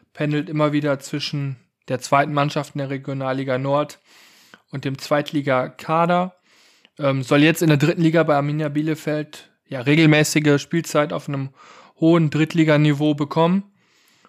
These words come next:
um sich dann weiterentwickel-, zu entwickeln und dann im kommenden Sommer, wie bei allen anderen Laien, auch eine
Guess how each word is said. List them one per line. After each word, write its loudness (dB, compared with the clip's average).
um -8
sich -16
dann 0
weiterentwickel-, -2
zu -8
entwickeln -4
und -10
dann -2
im -6
kommenden 0
Sommer, 4
wie -8
bei -8
allen -6
anderen -4
Laien, -2
auch -4
eine -4